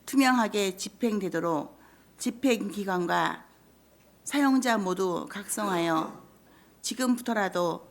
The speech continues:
바르게 집행되어야 할 것입니다. 즉, 보조금 신청의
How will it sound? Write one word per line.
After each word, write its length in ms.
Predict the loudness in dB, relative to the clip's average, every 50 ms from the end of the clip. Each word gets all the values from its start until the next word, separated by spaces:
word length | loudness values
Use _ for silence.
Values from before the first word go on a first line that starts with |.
| -20 -20 _ _ -20 _ _
바르게 360 | -2 0 0 0 2 2 0 0
집행되어야 800 | 0 -6 -4 -2 -2 -2 0 0 0 0 2 2 2 0 0 -4 -10 -20 -20 -8
할 260 | -4 -4 -2 -2 -4
것입니다. 760 | -4 -4 -4 -4 -4 -4 -2 -2 0 0 0 0 -2 -4 -8 -14 -20 -20 -20 -20 -20 -20 -20 -20 _ -20 -20 -20 -20 -20 _ -8
즉, 360 | -2 2 2 2 2 0 -8 -18 -20 _ _ _ _ _ _
보조금 440 | -2 -2 -2 0 0 -2 0 2 0
신청의 600 | 0 0 -2 -2 -2 0 0 0 2 0 0 -2